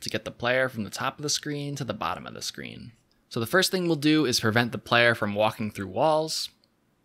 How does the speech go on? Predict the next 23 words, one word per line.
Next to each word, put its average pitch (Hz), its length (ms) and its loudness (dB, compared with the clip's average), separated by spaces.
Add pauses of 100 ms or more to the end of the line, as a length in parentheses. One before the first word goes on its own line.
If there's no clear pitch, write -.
(120)
Luckily, 170 640 4
we've 113 440 -2
basically 208 580 0
already 120 420 4
implemented 131 680 0
the - 80 -8
collision 113 400 0
check 120 220 0
that 98 140 -8
we 104 100 -4
need 107 340 -2
in 113 120 0
the 98 120 -8
enemy, 147 440 -2 (600)
so 120 180 0
we 135 120 2
can 127 160 2
mostly 175 380 0
just 147 200 0
reuse 110 380 -2
that 123 180 -2
same 113 280 0
logic, 101 640 -4